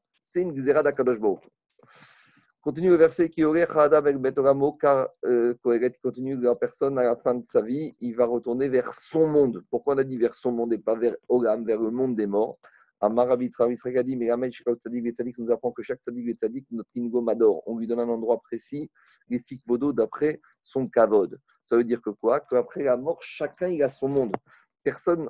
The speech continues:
n'a le même monde. Ça va dépendre du niveau de chacun. Machal, la parabole, les Meler Shenichnas Uva Avadav,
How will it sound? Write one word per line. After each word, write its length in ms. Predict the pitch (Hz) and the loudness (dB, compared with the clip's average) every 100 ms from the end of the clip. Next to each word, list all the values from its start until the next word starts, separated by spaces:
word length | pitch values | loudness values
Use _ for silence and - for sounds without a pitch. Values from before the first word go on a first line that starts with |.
| - | -6
n'a 180 | 127 123 | 0 2
le 140 | 131 | 2
même 260 | 123 135 123 | 4 4 4
monde. 260 | 110 98 - | -2 -6 -6
Ça 160 | - | -2
va 100 | 117 | 0
dépendre 320 | 120 - 143 | 0 0 -2
du 100 | 127 | -2
niveau 260 | 131 131 131 | -4 0 -2
de 60 | - | 0
chacun. 280 | - - - _ _ _ _ - - | -2 -2 -14 _ _ _ _ -20 -10
Machal, 560 | 117 120 - 113 143 - _ _ _ _ _ _ _ _ - | 0 0 2 2 2 0 _ _ _ _ _ _ _ _ -12
la 720 | 107 107 113 113 107 90 98 | -10 -6 -4 -2 -4 -2 -2
parabole, 500 | 101 98 101 131 151 | -2 0 2 2 2
les 80 | 123 | 0
Meler 280 | 117 131 143 | 0 0 0
Shenichnas 460 | 135 123 135 123 120 | -4 -10 -6 -6 -2
Uva 180 | 117 | 2
Avadav, 360 | 107 110 110 | 2 2 0